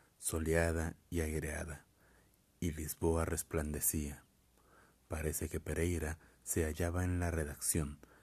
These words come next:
sin saber qué hacer. El director estaba de vacaciones. Él se encontraba en el aprieto de organizar la página cultural,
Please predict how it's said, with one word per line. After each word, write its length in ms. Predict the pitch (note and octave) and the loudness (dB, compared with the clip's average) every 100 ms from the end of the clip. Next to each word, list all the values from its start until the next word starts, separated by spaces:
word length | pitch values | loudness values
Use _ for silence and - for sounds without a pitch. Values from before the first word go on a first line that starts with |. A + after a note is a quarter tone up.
| _ | _
sin 240 | - E2+ | 0 2
saber 380 | C#2+ E2 D#2+ E2+ | 2 2 2 2
qué 160 | - F2 | 2 2
hacer. 400 | E2 - D2 - _ _ - - - - | 2 0 -2 -10 _ _ -20 -20 -20 -12
El 160 | - D#2 | -4 -2
director 460 | E2+ D#2+ - F#2+ F#2 | -2 -4 -2 2 2
estaba 340 | - F2+ D#2+ | 2 0 2
de 100 | D#2 | 2
vacaciones. 760 | D#2+ D2+ D#2 - G2 D2 - - - - - _ - | 0 0 0 0 0 -2 -6 -14 -20 -20 -20 _ 0
Él 200 | E2 D#2+ | 0 2
se 180 | E2+ | 0
encontraba 800 | D2+ D2+ D#2 D2 - F#2+ G2 F#2 | -2 -2 -4 -4 0 0 2 2
en 120 | E2 D#2 | 2 0
el 140 | D2+ | -2
aprieto 460 | D2+ - E2+ - E2 | -6 -4 -4 -2 -2
de 80 | |
organizar 540 | D2+ D2+ D2+ D2+ F#2+ F#2+ | -2 -2 -4 -4 -4 -2
la 100 | F2 | -2
página 400 | - D#2+ F2+ D#2 | -2 -4 -4 -6
cultural, 580 | - D2+ - D#2 C#2+ | -6 -6 -4 -4 -6